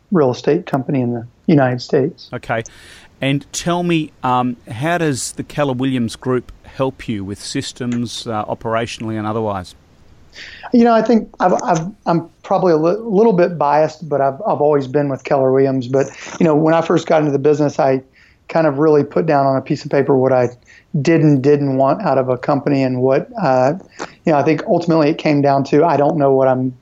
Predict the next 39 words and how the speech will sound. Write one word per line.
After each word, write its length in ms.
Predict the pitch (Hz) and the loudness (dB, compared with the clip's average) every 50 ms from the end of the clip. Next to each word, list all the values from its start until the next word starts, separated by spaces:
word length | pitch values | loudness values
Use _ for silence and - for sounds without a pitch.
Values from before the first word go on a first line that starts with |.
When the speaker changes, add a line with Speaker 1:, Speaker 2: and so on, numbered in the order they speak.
| - | -2
Speaker 1:
getting 260 | 160 147 151 151 139 139 | 0 2 2 2 2 2
myself 380 | 135 127 - - 156 - - | 0 0 0 0 -2 0 0
into 280 | 160 143 135 - - 147 | 0 0 0 0 2 2
or 140 | 143 131 127 | 4 4 4
what 140 | 131 135 | 4 2
I'm 160 | 135 127 127 131 | 2 2 2 2
doing. 440 | 151 165 160 151 143 139 139 131 - | 2 2 4 4 2 2 0 -2 -6
Speaker 2:
Right. 220 | - 104 98 104 - _ _ | -8 -10 -10 -10 -12 _ _
Speaker 1:
So, 480 | - - 170 151 147 139 131 131 131 - _ - | -6 -2 0 2 4 4 2 0 -2 -8 _ -2
you 80 | 185 156 | 0 0
know, 100 | 147 143 | 0 0
training 460 | 143 - - 170 165 165 165 160 151 | -2 -2 0 2 4 4 4 4 4
and 100 | 143 143 | 4 2
education 640 | 143 139 135 139 131 - 156 147 143 - - 151 139 | 2 2 2 0 -2 0 2 0 0 0 -2 -4 -4
and 120 | 131 123 | -4 -4
support 500 | - - - - - 156 147 143 143 220 | -4 -6 -6 -2 0 2 2 2 2 0
was 300 | 202 175 143 131 127 127 | 0 0 0 0 0 0
really 320 | 127 135 135 131 131 127 | 2 2 4 4 4 4
huge 320 | 113 131 139 139 139 - - | 4 4 2 2 2 0 0
for 120 | - 180 | 2 4
me. 320 | 160 160 165 170 165 165 - - - - - - _ _ - | 4 6 6 6 4 2 -2 -8 -18 -20 -20 -20 _ _ -2
And 140 | 147 135 156 | 0 2 2
I 140 | 180 156 143 | 2 2 2
don't 240 | 143 147 160 - | 2 2 0 0
think, 260 | - 147 135 156 185 - _ _ | 0 -2 -2 -2 -4 -8 _ _
you 160 | 226 214 180 143 | -6 -4 -2 -2
know, 100 | 127 127 | 0 0
no 120 | 131 135 | 0 2
matter 200 | 135 135 131 131 | 2 4 4 4
what 240 | 127 139 165 - - - 240 220 | 4 2 0 -2 -6 -12 -6 0
anybody 460 | 226 180 156 151 139 135 131 131 127 117 | 2 4 4 4 4 4 4 4 2 2
says, 300 | - - 151 135 123 127 | 2 0 0 2 2 2
there's, 180 | 131 123 131 165 | 0 0 0 -2
there's 240 | 185 180 143 123 | 0 0 0 2
no 180 | 139 147 143 139 | 2 2 2 2
other 180 | 135 127 127 120 | 2 2 0 -2
company 400 | - - 139 135 - 151 139 131 | -2 -2 -4 -2 -2 -2 0 0
out 180 | 127 127 - | 0 0 0
there 340 | - 135 127 123 120 113 120 | 0 2 2 2 0 -2 -4